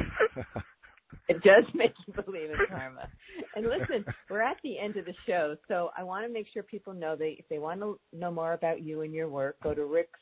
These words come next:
Strassman. It's S, um, Rick's last name, S T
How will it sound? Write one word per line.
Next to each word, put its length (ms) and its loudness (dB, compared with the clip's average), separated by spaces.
Strassman. 800 -2
It's 160 -2
S, 140 8
um, 280 6
Rick's 280 8
last 260 4
name, 220 2
S 140 6
T 180 4